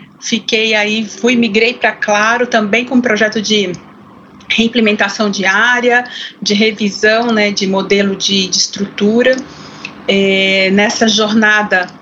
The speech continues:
eu fui começando com microgestão. Lá na Ambev eu tinha uma equipe pequena,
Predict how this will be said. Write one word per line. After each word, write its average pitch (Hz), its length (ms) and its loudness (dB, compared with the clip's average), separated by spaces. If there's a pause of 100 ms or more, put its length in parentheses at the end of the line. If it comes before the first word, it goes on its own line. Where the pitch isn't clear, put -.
(160)
eu 190 100 0
fui 214 500 0 (380)
começando 208 520 0
com 214 100 -2
microgestão. 240 880 0
Lá 240 100 2
na 240 120 2
Ambev 208 280 0
eu 208 80 0
tinha 202 300 0
uma 202 260 2
equipe 202 420 -4
pequena, 262 720 -2